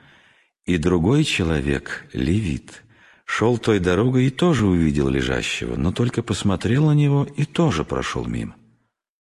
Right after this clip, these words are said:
Некто же самарянин, проезжая, сжалился, увидав его, и подошел, перевязал ему раны, возливая масло и вино, и, посадив на своего осла, привез его в гостиницу.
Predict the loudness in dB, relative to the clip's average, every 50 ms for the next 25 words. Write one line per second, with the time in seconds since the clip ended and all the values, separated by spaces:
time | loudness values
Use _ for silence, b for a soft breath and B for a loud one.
0 | _ _ _ -2 0 2 2 0 -2 -2 -2 -2 0 0 -2 0 0 0 2 2
1 | 2 2 0 0 2 0 0 -2 -4 -6 -10 -16 -20 -20 _ _ _ _ _ _
2 | _ _ _ _ _ _ _ _ -2 2 2 2 2 2 0 0 0 0 0 0
3 | 2 0 0 0 0 0 0 0 2 2 0 -2 -2 -4 -8 -10 -10 -12 -10 -6
4 | -4 -2 -2 -2 -2 -2 -2 -4 -4 -6 -6 -6 -4 -2 -2 -2 -2 -2 -2 0
5 | 0 0 0 0 0 0 0 0 -2 -4 -10 -18 -20 _ _ -2 0 2 2 2
6 | 2 2 2 2 2 2 2 2 2 2 2 2 2 2 2 2 0 -2 -4 B
7 | B B B -4 -2 0 2 2 2 2 2 2 2 2 2 2 2 0 -2 -2
8 | -2 -2 -2 -2 -2 -2 -2 -2 -2 -2 -2 -4 -6 B B B B B B B
9 | B -4 -2 0 -2 -2 0 0 0 0 0 0 0 0 -2 -2 0 0 0 0
10 | 2 0 0 -2 -2 -2 0 0 0 -2 0 0 0 2 2 2 0 0 -2 -2
11 | -2 0 0 0 0 0 0 -2 -4 -4 -4 -2 0 0 0 -2 -4 -6 -8 -12
12 | -14